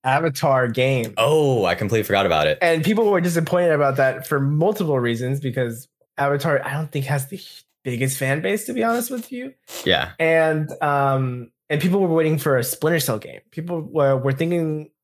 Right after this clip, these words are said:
Speaker 1: they were getting a Splinter Cell game, and specifically because there was things in, um,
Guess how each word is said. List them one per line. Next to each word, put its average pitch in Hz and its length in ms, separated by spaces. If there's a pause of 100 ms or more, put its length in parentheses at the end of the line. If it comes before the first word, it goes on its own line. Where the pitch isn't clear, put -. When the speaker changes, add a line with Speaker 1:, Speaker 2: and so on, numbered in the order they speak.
(140)
Speaker 1:
they 147 100
were 151 120
getting 147 220
a 131 40
Splinter 175 260
Cell 160 180
game, 131 240
and 135 80
specifically 170 500
because 135 400
there 135 140
was 131 260
things 139 340
in, 127 280
um, 117 500